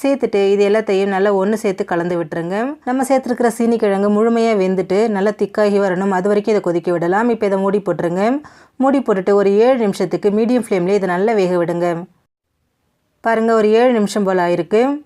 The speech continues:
நம்ம சேர்த்த சீனி கிழங்கு நல்லா வெந்துட்டு குழம்போட கன்சிஸ்டன்சி பாருங்க நல்லா திக்காகி வந்திருக்கு. இந்த அளவுக்கு நல்லா வெந்ததுக்கு அப்புறமா இதுல டேஸ்ட்டை பேலன்ஸ் பண்றதுக்காக அரை டீஸ்பூன் வெல்லம் சேர்த்துக்கோங்க. சேர்த்துட்டு திரும்பவும் ஒரு தடவை இதை நல்லா இந்த மாதிரி மிக்ஸ் பண்ணி விட்டுருங்க. மிக்ஸ் பண்ணி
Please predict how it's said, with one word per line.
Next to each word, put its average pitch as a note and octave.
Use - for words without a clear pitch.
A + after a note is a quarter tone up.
நம்ம G#3+
சேர்த்த A3
சீனி A3+
கிழங்கு G3+
நல்லா G#3+
வெந்துட்டு G3
குழம்போட A3+
கன்சிஸ்டன்சி G3+
பாருங்க F3+
நல்லா G3+
திக்காகி F#3+
வந்திருக்கு. E3+
இந்த B3+
அளவுக்கு A#3
நல்லா G#3
வெந்ததுக்கு F#3+
அப்புறமா F3+
இதுல F3+
டேஸ்ட்டை G#3
பேலன்ஸ் G3
பண்றதுக்காக E3+
அரை G3
டீஸ்பூன் G#3+
வெல்லம் F#3
சேர்த்துக்கோங்க. F3
சேர்த்துட்டு B3
திரும்பவும் A3
ஒரு F3+
தடவை F3+
இதை F3+
நல்லா G#3
இந்த G#3
மாதிரி F#3+
மிக்ஸ் E3+
பண்ணி F#3
விட்டுருங்க. F3
மிக்ஸ் -
பண்ணி F#3+